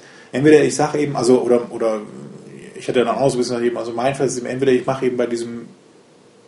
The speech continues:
Spielchen mit, das heißt Big Data, es können ja auch andere, kann ja auch sein, hier, es gibt eine neue Werbeform, Realtime-Bidding, so,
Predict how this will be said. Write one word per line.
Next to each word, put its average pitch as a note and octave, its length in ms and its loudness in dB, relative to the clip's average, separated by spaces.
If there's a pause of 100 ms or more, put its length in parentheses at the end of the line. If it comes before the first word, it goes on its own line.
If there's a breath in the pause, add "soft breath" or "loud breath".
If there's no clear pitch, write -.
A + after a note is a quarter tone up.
(240)
Spielchen B2 380 -8
mit, F#3 200 2
das - 360 -10
heißt - 220 -8
Big F3 220 -2
Data, C#3+ 320 2
es B2 160 -2 (180)
können C#3 140 -8
ja C#3+ 60 0
auch C#3 100 0
andere, C#3+ 300 0
kann B2 140 -8
ja C3 120 -4
auch C3 40 -6
sein, A#2+ 280 -2
hier, C3+ 320 2 (560 loud breath)
es - 80 -8
gibt C#3 120 0
eine B2+ 100 -2
neue B2+ 120 0
Werbeform, C3+ 360 2
Realtime-Bidding, G#2+ 760 -2
so, G2 280 -8